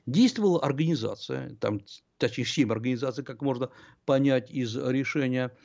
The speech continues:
э, которые, м, во-первых, методично боролись с Китаем на территории России, зачем-то, э, делали Россию, э, площадкой для борьбы.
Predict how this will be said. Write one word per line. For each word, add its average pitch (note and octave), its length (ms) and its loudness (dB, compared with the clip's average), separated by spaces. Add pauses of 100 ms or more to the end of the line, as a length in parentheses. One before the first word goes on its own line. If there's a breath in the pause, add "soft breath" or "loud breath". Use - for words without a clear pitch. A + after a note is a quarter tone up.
(300 loud breath)
э, A#2 340 4
которые, F#3+ 600 2
м, A#2+ 440 -2
во-первых, C#3+ 360 -2
методично D3 580 -2
боролись C3 380 2
с - 20 -20
Китаем A2+ 480 -4
на B2+ 100 -4
территории A#2 500 -8
России, G#2 420 -10
зачем-то, A#2 520 -2 (380 loud breath)
э, A#2 380 2
делали A#2 400 4
Россию, A2+ 840 -2
э, A#2 60 -8
площадкой B2 480 -4
для B2 100 -4
борьбы. D#3 340 -2